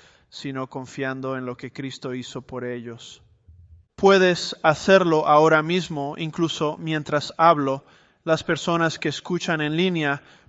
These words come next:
pueden hacerlo ahora mismo. Mientras hablo, las personas que escuchen esto dentro de cinco años, tal vez durante los eventos del periodo de la tribulación, pueden escuchar y hacer caso a esto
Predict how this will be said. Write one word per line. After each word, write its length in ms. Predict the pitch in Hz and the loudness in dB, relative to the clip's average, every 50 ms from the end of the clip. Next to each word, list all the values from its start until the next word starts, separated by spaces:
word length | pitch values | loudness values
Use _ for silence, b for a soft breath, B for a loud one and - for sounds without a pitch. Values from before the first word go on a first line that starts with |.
| B _ _ | B _ _
pueden 340 | - 170 170 160 165 160 | 2 2 2 2 2 0
hacerlo 580 | 156 143 139 - - 170 165 151 147 143 143 - | 0 -2 -4 0 0 0 2 2 0 -2 -2 2
ahora 360 | - 139 139 143 147 143 139 | 2 2 4 4 2 2 0
mismo. 560 | 139 147 160 156 135 - 151 135 131 127 - _ _ _ _ _ _ _ _ _ _ | 0 -2 -4 -4 -6 -8 -10 -10 -10 -12 -14 _ _ _ _ _ _ _ _ _ _
Mientras 500 | 160 160 156 151 143 - 151 143 - - - | -4 -2 -2 -2 0 -2 -2 -2 -2 -2 2
hablo, 480 | 170 170 175 160 151 143 139 143 143 _ _ _ _ | 4 4 4 4 2 -2 -2 -4 -8 _ _ _ _
las 220 | - 156 151 147 - | -2 -2 0 -2 0
personas 580 | - 160 147 - - 165 156 156 147 143 - | -4 -4 -4 -2 -4 -4 -2 -2 -4 -6 -6
que 80 | - 160 | -6 -6
escuchen 560 | 147 - - - - 185 175 - - 160 147 | -6 -6 -8 -8 -8 -8 -6 -4 -6 -4 -2
esto 540 | 151 165 165 - - - - 139 135 131 b b b b b b - | -2 -4 -4 -4 -8 -6 -6 -6 -6 -6 b b b b b b -4
dentro 400 | 135 151 156 160 156 - 165 151 | -2 0 0 0 -2 -4 -4 -2
de 100 | 143 139 | -2 -2
cinco 540 | 135 - - 175 170 170 - - 151 143 147 | -4 -2 -4 -2 -2 -2 -4 -6 -4 -2 0
años, 540 | 156 160 160 156 143 135 131 - - - b b b b b b _ | 2 2 0 0 -4 -8 -8 -12 -14 -16 b b b b b b _
tal 220 | _ 180 165 160 156 | _ 2 2 4 4
vez 400 | 156 160 156 151 - - - - | 2 2 2 0 -2 -12 -14 -14
durante 540 | - 151 147 156 151 156 151 143 - - 151 | -10 -6 -4 0 2 2 0 0 -2 -4 -4
los 260 | 143 139 139 - - | -4 -4 -6 -4 -6
eventos 540 | 143 135 151 156 156 151 - 156 147 131 131 | -4 -2 -2 -4 -4 -4 -6 -6 -6 -4 -4
del 160 | 151 139 131 | -4 -4 -4
periodo 420 | - 143 135 139 143 143 139 143 131 | -6 -6 -2 -2 -2 0 -2 -2 -2
de 100 | 139 135 | -2 -2
la 140 | 135 131 | -2 -4
tribulación, 880 | 131 - - 139 131 135 135 131 127 - - - 175 170 160 147 135 - B B B B B B B | -4 -6 -10 -8 -8 -4 -4 -4 -6 -6 -6 -4 -2 -2 -2 -2 -4 -8 B B B B B B B
pueden 280 | - 175 170 170 165 156 | -4 -2 -2 -2 -2 -4
escuchar 640 | 151 139 - - 165 151 - - - 160 151 151 151 | -6 -8 -8 -8 -8 -8 -6 -2 0 2 2 2 2
y 140 | 143 139 | 0 -4
hacer 360 | 139 131 - - 160 147 143 - | -4 -4 -4 -4 -4 -4 -4 -4
caso 640 | - 165 151 151 143 - - - 139 135 135 135 | 0 2 4 4 2 0 -8 -6 -6 -8 -8 -8
a 200 | - 127 135 131 | -6 -6 -4 -2
esto 520 | 143 156 151 - - - - 143 135 131 | -2 -2 -2 -4 -8 -8 -6 -6 -6 -6